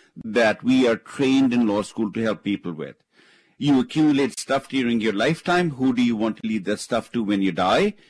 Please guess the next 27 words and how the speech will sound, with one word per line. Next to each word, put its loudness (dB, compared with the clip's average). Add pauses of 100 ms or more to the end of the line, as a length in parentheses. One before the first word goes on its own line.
(120)
Hopefully 0
not 2
the -2
I 0
R -6
S. -16 (320)
For -4
that, 0
you 0 (100)
will 0
do 0
a 2
document -2
called 0
a -2
will 0
or 0
a -8
trust. -4
Both -2
of -6
them 0
do 0
exactly -4
the -10
same -4
thing. -4